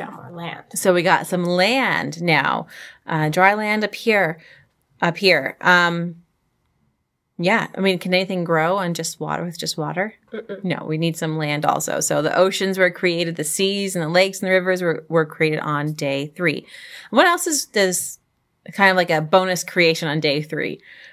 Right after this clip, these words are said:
Speaker 2: Um, it's not just a one-liner. He gives us a little bit more information about what else is created.
Speaker 1: Um,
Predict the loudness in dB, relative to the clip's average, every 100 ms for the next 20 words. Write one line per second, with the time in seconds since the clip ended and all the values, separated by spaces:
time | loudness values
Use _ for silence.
0 | _ -2 0 2 2 0 -2 -12 -18 _
1 | _ _ _ _ -16 -4 0 0 0 -2
2 | 0 2 2 2 0 -2 0 0 0 0
3 | 0 0 -2 -2 -2 0 -2 -4 -2 -2
4 | -4 _ -6 0 0 -2 -10 -10 -12 -10
5 | -12 _ _ _ _ _ _ _ _ _
6 | _ _ _ _ _ _ _ _ _ _
7 | _ _ -4 -2 -2 -8